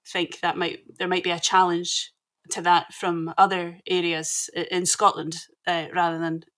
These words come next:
rather than Westminster. Interesting, Michael Gove's already saying that they wouldn't,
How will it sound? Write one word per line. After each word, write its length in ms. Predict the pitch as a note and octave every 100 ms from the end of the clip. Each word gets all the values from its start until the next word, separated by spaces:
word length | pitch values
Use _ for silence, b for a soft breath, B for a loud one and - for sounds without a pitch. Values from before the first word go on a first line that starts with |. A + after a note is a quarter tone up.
| -
rather 220 | F3+ F3
than 120 | E3
Westminster. 400 | E3+ E3 F3 D#3+
Interesting, 420 | E3+ G3 G#3 G3
Michael 260 | F3+ F3+ E3+
Gove's 260 | F#3+ E3+
already 340 | F3+ F3 F3 F3
saying 380 | - F3 E3+ F3 B B B B
that 140 | -
they 100 | E3+
wouldn't, 360 | E3+ F3+ F3+ -